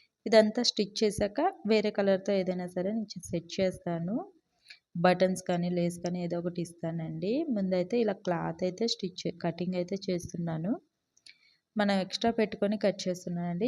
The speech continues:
జాయింట్ వేసాక ఇదైతే మొత్తం కూడా కట్ చేస్తాను. ఈ వీడియో అయితే నేను లాంగ్ కటింగ్, స్టిచ్చింగ్ వీడియో కూడా అప్‌లోడ్ చేస్తానండి. ఇంట్రెస్ట్ ఉన్న వాళ్ళు చెక్ చేయండి. ఈ వీడియో కనుక మీకు యు-, నచ్చితే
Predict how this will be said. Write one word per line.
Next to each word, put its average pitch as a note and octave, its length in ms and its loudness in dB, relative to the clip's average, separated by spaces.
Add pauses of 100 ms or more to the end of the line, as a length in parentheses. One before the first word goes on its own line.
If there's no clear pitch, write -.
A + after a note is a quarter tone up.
జాయింట్ G#3 400 2
వేసాక G3 380 -2
ఇదైతే G3 380 2
మొత్తం F#3 360 -4
కూడా F3+ 240 0 (100)
కట్ F3 240 -4
చేస్తాను. D#3+ 580 -4 (1400)
ఈ A3 140 2
వీడియో A3 300 4
అయితే A3 220 4
నేను A#3+ 260 2
లాంగ్ F#3 340 2
కటింగ్, G3 440 0
స్టిచ్చింగ్ G#3+ 460 -2
వీడియో G3+ 220 4
కూడా G3+ 260 2
అప్‌లోడ్ F#3+ 360 0
చేస్తానండి. F#3 800 0
ఇంట్రెస్ట్ G3 380 0
ఉన్న F3+ 160 -2
వాళ్ళు F3 320 0
చెక్ E3 300 -2
చేయండి. E3+ 520 2 (1000)
ఈ A#3+ 140 8
వీడియో G#3+ 260 6
కనుక G3+ 240 2
మీకు G#3+ 280 0
యు-, F#3 240 2
నచ్చితే F3+ 540 -2